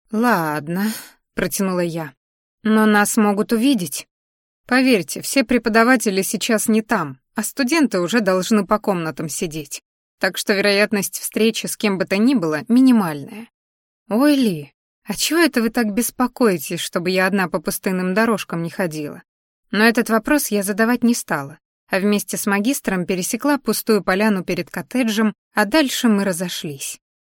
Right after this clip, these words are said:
Я двинулась в сторону общежития, а он, вероятно, к главному корпусу.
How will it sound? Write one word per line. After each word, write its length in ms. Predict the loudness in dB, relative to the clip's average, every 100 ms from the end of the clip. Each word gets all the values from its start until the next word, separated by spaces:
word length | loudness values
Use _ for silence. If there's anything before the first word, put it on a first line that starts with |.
| _
Я 280 | 2 4 2
двинулась 600 | 2 4 4 2 0 -6
в 40 | -8
сторону 380 | 0 2 2
общежития, 680 | 0 0 0 0 -2 -2 -4 -8 _ _ -2
а 100 | 2
он, 160 | 2
вероятно, 580 | 2 2 2 0 2 0
к 60 | 2
главному 480 | 2 2 2 -2
корпусу. 600 | -2 -6 -6 -10 -12 -12